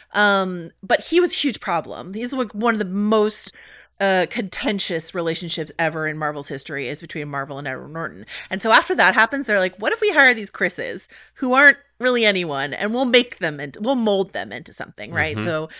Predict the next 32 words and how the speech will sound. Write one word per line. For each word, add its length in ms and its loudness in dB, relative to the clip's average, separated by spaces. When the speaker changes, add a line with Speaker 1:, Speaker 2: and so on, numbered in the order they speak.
Speaker 1:
that's 220 2
when 40 -8
you 80 -6
get 160 0
Evans 340 -4
and 80 -12
Hemsworth, 380 -16
et 80 -20
cetera. 320 -16
But 100 -4
the 40 -4
point 300 0
being, 240 -2
they, 340 -2
they 140 -2
hire 280 6
these 220 -2
other 340 2
people, 840 -4
like 640 2
Benedict 280 0
Cumberbatch 540 2
as 340 -6
Doctor 300 -2
Strange, 760 0
Paul 220 -4
Rudd 240 2
as, 220 -6
as 480 -2
Ant-Man, 600 0
and 120 2
then 280 -2